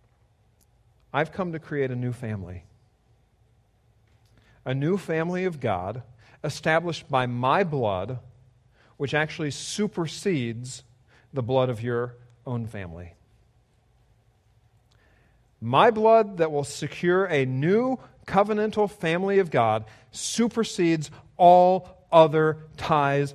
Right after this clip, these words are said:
and commitments. I've come to create a new family whose bonds are meant to be closer than any others.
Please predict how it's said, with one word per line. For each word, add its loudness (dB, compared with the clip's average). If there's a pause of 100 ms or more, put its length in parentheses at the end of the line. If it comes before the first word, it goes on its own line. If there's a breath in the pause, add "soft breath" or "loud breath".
(120)
and -8
commitments. -8 (2250)
I've 0
come -2
to -6
create 0
a 0
new -2
family -4
whose -4
bonds 0
are -4
meant -4
to -8
be -4
closer -4
than -6
any -2
others. -2